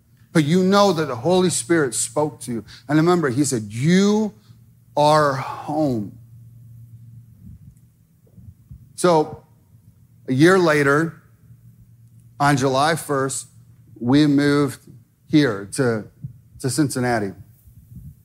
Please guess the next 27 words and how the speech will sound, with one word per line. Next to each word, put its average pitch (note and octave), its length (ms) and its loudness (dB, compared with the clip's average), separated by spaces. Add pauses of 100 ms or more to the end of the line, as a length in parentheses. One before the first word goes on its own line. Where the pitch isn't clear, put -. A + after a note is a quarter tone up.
(260)
I'm C#3 80 0
so D#3+ 220 2
excited. C#3 480 -2
This, C#3 260 -4 (420)
this C3+ 200 -2
July C#3+ 240 2
first, C#3 320 -2
just C#3 160 -6
in C#3 80 -2
a B2 40 -4
few C#3 200 -2
days, B2+ 260 -2
will B2 80 -6
be A2+ 120 -6
six - 540 -6
years, F3+ 600 -6 (480)
six - 500 -6
years D#3+ 300 0
of B2 100 -4
us A#2 160 -6
living B2+ 320 -2
here. G2 180 -6
Just C3+ 280 -8
amazing D3+ 720 0
how A2+ 160 -2
time A#2 400 -4
goes. G#2+ 420 -8